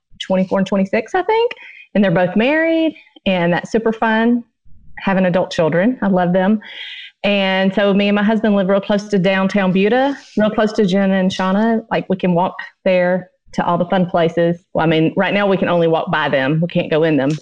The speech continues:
And I met Jen when she moved to Corpus. I used to live in Corpus before she drug us all to Austin. So we get to hear about that in her book.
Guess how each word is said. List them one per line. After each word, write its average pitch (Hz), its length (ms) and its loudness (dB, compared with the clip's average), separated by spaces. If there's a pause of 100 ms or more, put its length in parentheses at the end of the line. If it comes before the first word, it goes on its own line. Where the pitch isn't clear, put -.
(120)
And 202 300 0
I 220 220 -2
met 294 300 0
Jen 226 720 0
when 196 360 0
she 202 640 0
moved 185 200 2
to 170 60 -2
Corpus. 185 380 0
I 170 40 0
used 170 160 -2
to 175 60 0
live 170 120 2
in 151 60 -2
Corpus 165 380 0
before 175 280 -2
she 165 160 -2
drug 165 300 -2
us 165 180 -4
all 151 200 -2
to - 60 -2
Austin. 147 580 -2 (100)
So 240 100 0
we 226 120 -2
get - 140 0
to 175 80 0
hear 190 180 0
about 165 220 -2
that 160 180 -2
in 156 100 0
her 160 160 -4
book. 165 340 0